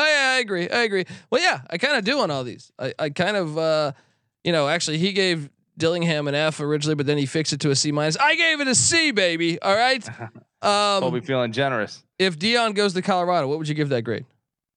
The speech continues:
Speaker 2: I think you give that an A. I think, uh, I mean, it's a risk. It's a high risk, high reward situation.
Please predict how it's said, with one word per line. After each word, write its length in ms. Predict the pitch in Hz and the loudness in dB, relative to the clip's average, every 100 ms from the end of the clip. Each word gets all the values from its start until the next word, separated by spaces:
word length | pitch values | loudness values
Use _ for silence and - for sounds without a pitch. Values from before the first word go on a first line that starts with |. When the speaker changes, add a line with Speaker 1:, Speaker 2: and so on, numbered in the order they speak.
| _ _ _ _ _ _ _ _ _ _ _ - | _ _ _ _ _ _ _ _ _ _ _ -8
Speaker 2:
I 80 | 156 | -6
think 180 | 226 | -6
you 80 | 135 | -6
give 180 | 110 110 | -4 0
that 160 | 110 90 | -2 0
an 80 | |
A. 260 | 123 156 - _ _ _ _ - | -2 -2 -6 _ _ _ _ -6
I 100 | 120 | -6
think, 340 | 160 151 - | -4 -8 -2
uh, 300 | 135 117 110 101 | 0 2 0 -2
I 80 | |
mean, 180 | 143 147 | -4 -2
it's 180 | 147 - | -4 -4
a 60 | 160 | -4
risk. 520 | 120 185 147 - _ _ _ - | 0 0 -2 -6 _ _ _ -10
It's 180 | 120 - | -8 -2
a 140 | 113 | -2
high 240 | 104 127 151 | -2 -2 -2
risk, 340 | 147 147 - | -2 -2 -4
high 140 | 135 | -4
reward 560 | 135 135 120 135 135 117 _ _ _ - | -4 -4 -4 -2 -2 -4 _ _ _ -10
situation. 720 | 147 123 113 131 151 104 95 | -10 -6 -2 -2 -2 -6 -8